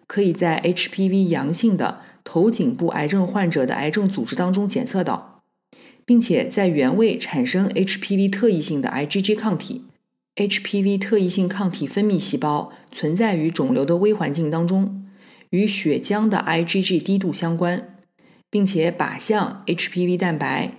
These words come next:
E two、E six和E seven。蛋白E two的反应最显著。使用瘤内 B 细胞和浆细胞，研究人员生成了几个H P V特异性的人单克隆抗体。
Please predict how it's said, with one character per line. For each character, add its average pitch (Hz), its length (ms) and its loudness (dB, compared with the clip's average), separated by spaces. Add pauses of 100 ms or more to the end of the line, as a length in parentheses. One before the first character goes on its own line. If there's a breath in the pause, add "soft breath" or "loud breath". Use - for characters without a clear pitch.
E 196 160 0
two、 196 460 -2
E 190 140 0
six - 580 -2
和 160 200 -2
E 185 160 0
seven。 175 420 -2 (920 loud breath)
蛋 214 160 2
白 175 180 0
E 220 220 2
two 240 240 0
的 180 80 2
反 123 200 -4
应 151 140 0
最 190 160 2
显 123 240 -2
著。 180 200 0 (960 loud breath)
使 - 260 -6
用 196 280 0
瘤 147 280 2
内 214 200 4
B 180 160 0
细 165 160 0
胞 160 160 2
和 147 140 0
浆 175 200 0
细 180 160 -2
胞， 139 400 -10 (320 soft breath)
研 160 140 0
究 202 100 4
人 175 160 2
员 160 240 2
生 196 200 2
成 175 160 0
了 165 80 2
几 147 180 -2
个 151 200 0
H - 340 -2
P 190 180 0
V 190 120 2
特 196 200 0
异 160 140 2
性 151 200 -4
的 110 280 -4 (160 loud breath)
人 156 240 -2
单 208 200 -2
克 202 140 -2
隆 160 100 -2
抗 165 220 -4
体。 - 220 -12